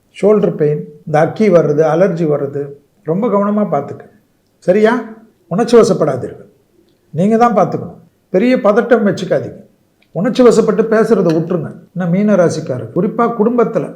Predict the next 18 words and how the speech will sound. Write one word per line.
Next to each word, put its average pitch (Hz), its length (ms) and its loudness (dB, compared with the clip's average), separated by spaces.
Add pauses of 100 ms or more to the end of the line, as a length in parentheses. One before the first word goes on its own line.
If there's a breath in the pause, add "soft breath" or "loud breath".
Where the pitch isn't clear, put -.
கணவனாக 202 440 0
இருந்தால் 196 300 -2
மனைவியின் 196 380 0
உடல்நிலை, 190 340 -2 (100)
மனைவியாக 202 360 0
இருந்தால் 214 320 -4
கணவனின் 185 400 -4
உடல்நிலை 139 340 -8 (840)
அதிக 208 260 0
எச்சரிக்கை. - 380 -4 (440)
ஆனா 185 140 -4 (160)
ஏழரை 269 320 4
சனியில 240 280 2 (120)
கல்யாணம் 214 400 0 (500)
டப்புன்னு 233 360 -2 (140)
நடக்கும். 151 340 -6 (100)
பெற்றோர் 196 440 4
பெரியோருக்கு 214 440 4